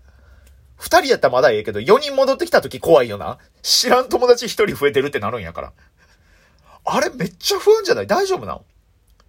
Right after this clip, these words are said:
一緒にペイペイとかもなんぼか座れてる気すんねんけど。いやー、だから機械を信じるのはまだまだ先になりそうですわ。ラジオトークこれ聞いてる人もね、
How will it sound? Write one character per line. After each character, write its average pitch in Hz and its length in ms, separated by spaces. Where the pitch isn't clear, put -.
一 185 80
緒 254 160
に 254 100
ペ 320 140
イ 254 40
ペ 214 100
イ - 20
と 123 100
か 117 60
も 107 60
な 107 140
ん 175 60
ぼ 247 80
か 156 80
座 285 240
れ 285 80
て 262 80
る 220 80
気 220 120
す 185 100
ん 165 40
ね 135 80
ん - 20
け 80 80
ど。 - 100
い - 80
や 113 340
ー、 123 40
だ 120 120
か 113 100
ら 107 120
機 - 140
械 117 220
を 113 40
信 113 240
じ 113 120
る 127 80
の 123 100
は 107 160
ま 139 120
だ 139 60
ま 131 80
だ 110 160
先 - 240
に 139 160
な 151 100
り 143 80
そ 175 120
う 185 40
で 151 100
す - 120
わ。 90 160
ラ 165 140
ジ 175 100
オ 190 80
ト 185 140
ー - 20
ク 156 120
こ 165 120
れ 165 60
聞 190 140
い 180 40
て 196 100
る 196 60
人 190 160
も 135 80
ね、 156 260